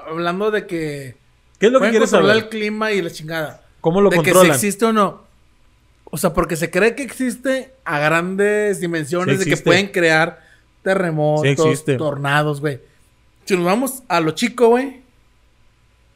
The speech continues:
Speaker 1: pueden crear lluvias, güey, en Du-, en Dubái, güey, que es un pinche desierto, güey. ¿Qué hicieron, güey? Lanzaron drones a lanzar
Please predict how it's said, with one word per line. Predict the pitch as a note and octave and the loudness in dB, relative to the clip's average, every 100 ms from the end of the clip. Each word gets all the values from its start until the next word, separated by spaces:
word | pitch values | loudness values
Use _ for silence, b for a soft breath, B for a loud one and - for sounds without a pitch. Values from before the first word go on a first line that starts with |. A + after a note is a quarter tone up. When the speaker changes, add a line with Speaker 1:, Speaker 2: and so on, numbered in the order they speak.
| _ _ _ _ | _ _ _ _
Speaker 1:
pueden | - F3+ | -12 -8
crear | E3+ D#3 D3+ | -4 -2 -2
lluvias, | D3 E3+ F3 F3 D#3+ | 0 -2 0 -2 -2
güey, | E3 D#3+ | -6 -6
en | D3+ C#3+ | -10 -12
Du-, | E3 | -14
en | D#3 D3 | -12 -10
Dubái, | C3+ D#3 A3 | -6 -2 -2
güey, | A3+ F#3 | -2 -4
que | E3+ | -6
es | D#3+ | -6
un | F#3 F#3+ | -6 -6
pinche | G3+ G#3+ A3 | -8 -6 -2
desierto, | G#3 - E3 D#3+ F3+ | -2 -2 -4 -6 -8
güey. | F#3 G3 G3 _ _ _ _ _ _ _ _ _ _ - | -8 -8 -14 _ _ _ _ _ _ _ _ _ _ -6
¿Qué | F3+ F#3+ | 0 0
hicieron, | F#3+ G3+ F#3 | 2 0 0
güey? | C#3+ B2 A2 _ | -4 -10 -14 _
Lanzaron | C3 C#3+ E3+ G#3 | -10 -4 -2 0
drones | G#3 G#3 G#3 A#3+ - - _ _ _ _ _ | 0 0 -2 -6 -12 -20 _ _ _ _ _
a | C#3 C#3+ | -8 -6
lanzar | C#3+ C3 - D#3+ F3 F#3+ F#3+ | -6 -8 -10 -6 -4 -4 -6